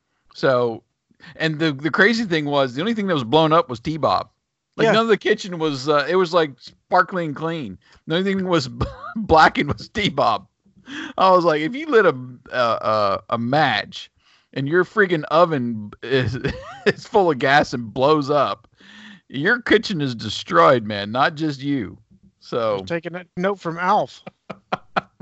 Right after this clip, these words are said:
Speaker 1: Right, yeah. There you go. <laughs> Oh, gosh. So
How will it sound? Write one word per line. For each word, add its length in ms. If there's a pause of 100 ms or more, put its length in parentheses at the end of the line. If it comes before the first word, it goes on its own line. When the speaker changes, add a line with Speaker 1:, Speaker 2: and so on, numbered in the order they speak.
(120)
Speaker 1:
Right, 420
yeah. 280 (760)
There 220
you 140
go. 320 (420)
<laughs> 60 (640)
Oh, 440
gosh. 560
So 560